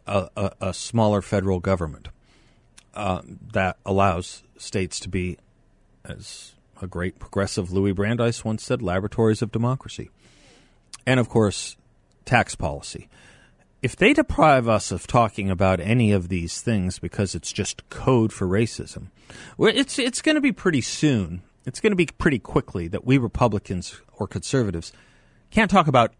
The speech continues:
anything. Can't talk about anything. And I think that is part of the effort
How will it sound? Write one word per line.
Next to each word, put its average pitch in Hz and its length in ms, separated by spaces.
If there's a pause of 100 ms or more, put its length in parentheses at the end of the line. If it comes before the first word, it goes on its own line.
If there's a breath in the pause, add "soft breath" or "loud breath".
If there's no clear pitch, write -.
(120)
anything. 156 560 (1000)
Can't 202 200
talk 190 160
about 160 260 (140)
anything. 254 420 (960 soft breath)
And 147 180
I 143 100
think - 680
that 120 380 (160)
is 113 400
part 110 420 (140)
of 95 200
the 98 180
effort - 360